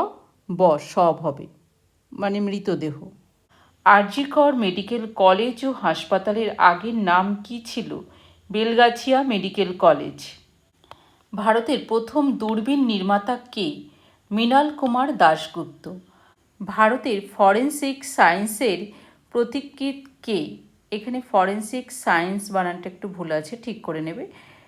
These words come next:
নির্মল কুমার সেন। কোন সাহিত্যিক ননসেন্সের প্রবর্তক?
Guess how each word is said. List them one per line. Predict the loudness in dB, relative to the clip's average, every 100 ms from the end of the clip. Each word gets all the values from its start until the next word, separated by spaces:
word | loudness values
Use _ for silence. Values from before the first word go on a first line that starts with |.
| _
নির্মল | -2 0 4 4 2
কুমার | -2 0 0 0
সেন। | -6 -8 -8 -8 -14 -18 _ _ _
কোন | 0 2 0
সাহিত্যিক | 4 4 4 0 -8 -8 -8 -10 _ _ _ _ _ _ _ _ _ _ -4
ননসেন্সের | 4 4 4 0 0 0 -2 -2
প্রবর্তক? | 0 0 -2 -4 -8